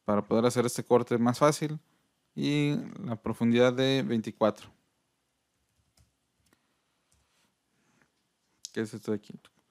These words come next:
Y luego, bueno, se hace este corte, obviamente, no, no se ve, pero también se hace el, el corte de aquí. Y también se hace el corte de acá.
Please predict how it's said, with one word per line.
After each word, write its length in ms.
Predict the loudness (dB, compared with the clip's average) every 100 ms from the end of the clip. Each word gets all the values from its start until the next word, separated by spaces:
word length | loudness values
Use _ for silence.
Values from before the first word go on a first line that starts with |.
| _ _ _ _ -10
Y 80 | 0
luego, 180 | 2
bueno, 180 | 2 2
se 100 | 0
hace 180 | -2 -2
este 200 | -6 0
corte, 600 | 4 4 4 2 2 -2
obviamente, 720 | 0 2 4 4 2 0 -2 -2
no, 220 | 0 2
no 160 | 0
se 80 | -2
ve, 160 | 0 0
pero 240 | 0 -2
también 400 | -2 -2 0 0
se 100 | -2
hace 220 | -6 -6
el, 140 | -6 -6
el 220 | -10 -10
corte 440 | 0 2 2 0 -4
de 80 |
aquí. 280 | -4 -4 -8 -8 _ _ _ _ _ _ _ -12
Y 120 | -10
también 340 | -4 0 0
se 80 | -2
hace 160 | -6 -6
el 260 | -6 -6
corte 280 | -2 -2 0
de 80 | 0
acá. 240 | 0 -2